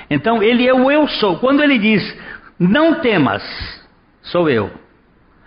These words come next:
Oh, aí nós vimos que Pedro disse, "Se és tu, Senhor, manda que eu vá." E o Senhor jogou o tapete da Tã.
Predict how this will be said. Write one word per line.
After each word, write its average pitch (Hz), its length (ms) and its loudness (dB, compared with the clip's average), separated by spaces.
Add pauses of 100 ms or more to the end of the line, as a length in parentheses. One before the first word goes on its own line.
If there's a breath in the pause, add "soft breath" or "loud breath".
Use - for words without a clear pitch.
(520 soft breath)
Oh, 170 260 0 (1300 loud breath)
aí 143 280 -2
nós 185 280 2
vimos 185 380 0
que 170 100 0
Pedro 170 400 -2
disse, 156 320 -2
"Se 208 260 -2
és 202 520 -2
tu, 254 260 2 (260)
Senhor, 117 400 -2 (300 loud breath)
manda 233 500 2
que 226 140 -4
eu 214 220 4 (160)
vá." 131 580 -4
E 143 160 -2 (180)
o 170 140 -2
Senhor 165 380 0 (260)
jogou 156 560 0 (300 loud breath)
o 147 140 -2
tapete 208 760 -4
da 156 160 -4
Tã. 151 520 -2